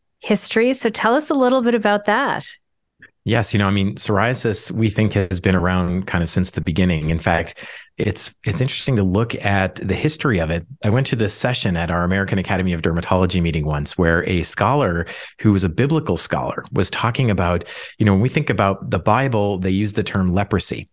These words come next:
Speaker 2: Right? They talk about lepers and
Speaker 1: Right.
Speaker 2: healing of the lepers. But apparently, and I'm not an expert in this particular domain, but this is what this expert was saying,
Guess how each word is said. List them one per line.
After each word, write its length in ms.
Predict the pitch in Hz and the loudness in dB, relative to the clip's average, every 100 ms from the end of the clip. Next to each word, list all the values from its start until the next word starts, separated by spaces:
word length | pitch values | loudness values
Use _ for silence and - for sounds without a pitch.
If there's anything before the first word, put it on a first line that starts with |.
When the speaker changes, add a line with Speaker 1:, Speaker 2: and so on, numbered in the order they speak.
| _ _ | _ _
Speaker 2:
Right? 200 | 101 92 | 0 2
They 100 | 92 | 2
talk 240 | 92 101 95 | 0 0 0
about 240 | 101 90 | 2 2
lepers 480 | 98 98 220 240 247 | 2 2 4 4 2
and 120 | 185 | 0
Speaker 1:
Right. 40 | - | 2
Speaker 2:
healing 300 | 113 113 101 | 2 2 2
of 80 | |
the 80 | 92 | 0
lepers. 360 | 92 92 76 - - - - | 0 0 -2 -4 -10 -18 -4
But 120 | 240 | 0
apparently, 720 | 240 - - 180 165 160 156 107 - | 0 -2 0 0 0 -2 -2 -4 -6
and 220 | 92 92 - | -2 0 2
I'm 220 | 104 110 | 2 2
not 180 | 131 131 | 2 2
an 80 | |
expert 320 | 117 - 120 95 | 0 0 0 2
in 60 | |
this 120 | 104 | 0
particular 440 | - - 120 104 90 | -2 -4 0 2 2
domain, 420 | 87 95 87 82 | 2 2 0 0
but 140 | 85 | -2
this 160 | 80 107 | 0 -2
is 120 | 110 | 0
what 140 | 98 - | 0 0
this 160 | 117 | 0
expert 300 | 104 - 85 | 0 0 -2
was 100 | 85 | 0
saying, 240 | - 87 | 0 0